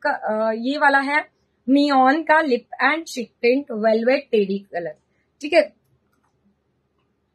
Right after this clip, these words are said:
नहीं, velvet teddy नहीं है मेरा, Sorry, velvet teddy नहीं मेरा, मेरा बारे pink था। एक second, मैं जो यूज कर रही हूँ वो बारे pink। According to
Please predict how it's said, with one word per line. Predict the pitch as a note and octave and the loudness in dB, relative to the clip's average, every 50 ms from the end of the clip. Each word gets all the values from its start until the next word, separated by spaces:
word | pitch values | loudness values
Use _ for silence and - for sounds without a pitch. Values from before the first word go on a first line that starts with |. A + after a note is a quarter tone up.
| _ _ _ _ _ _ _ _ - | _ _ _ _ _ _ _ _ -8
नहीं, | A#3 A3 G#3 G3 | -4 -4 -2 -2
velvet | G#3 G3+ G3+ G#3 B3 B3+ B3+ | -2 -2 0 0 -2 -2 0
teddy | A#3+ B3 A3+ B3 B3+ | -2 -2 0 -2 -2
नहीं | B3+ A3+ G#3+ G3+ | -2 -2 -4 -4
है | G3 | -4
मेरा, | G3 F#3 F3+ F#3+ A3 C#4 _ _ | -4 -4 -6 -8 -8 -10 _ _
Sorry, | - - B3 G#3+ F#3+ F#3 | -4 0 0 0 0 0
velvet | F#3 G3+ G3+ G3+ A3 A#3+ A#3 | -2 -2 -2 -2 -2 -2 -2
teddy | B3 A#3 G#3+ A#3 A#3+ | -4 -4 -2 -4 -4
नहीं | A#3 A3+ | -4 -4
मेरा, | G#3+ G3+ G3 G#3+ | -4 -4 -2 -2
मेरा | A#3+ C#4 B3+ B3+ C4+ | 0 0 0 0 0
बारे | A#3+ G#3 F#3+ F#3 F3+ G3+ A3+ | 0 0 0 0 0 0 0
pink | A3+ A3+ G3+ F#3 E3 | -2 -2 -4 -4 -6
था। | - - F3 - - - | -10 -14 -14 -14 -12 -10
एक | G#3 G#3 G3+ | -10 -10 -10
second, | - - - - - - G3+ _ _ _ _ _ _ _ _ _ _ _ _ _ _ _ _ - A#3 | -12 -20 -20 -20 -20 -20 -20 _ _ _ _ _ _ _ _ _ _ _ _ _ _ _ _ -2 2
मैं | C4 C#4 D4+ D4 | 4 4 4 4
जो | E4 F#4 | 2 2
यूज | F4+ D#4 D#4 D#4+ E4+ F4 E4+ | 0 0 0 0 -2 -2 0
कर | - D#4+ D4 | 2 2 2
रही | C4+ D4 | 2 0
हूँ | D#4+ E4 | -2 -2
वो | E4 D4+ | -2 0
बारे | A3 A#3 G#3+ G#3 G#3+ A#3 | 2 2 2 4 2 2
pink। | A#3 - B3 B3+ C#4 D4 - _ _ - A#3 | 0 2 0 0 0 0 -6 _ _ -10 -10
According | A#3 - C4 C4 C4 C4+ D4+ D#4 D4+ E4+ | -6 0 2 2 4 2 0 -4 -4 -4
to | E4+ | -4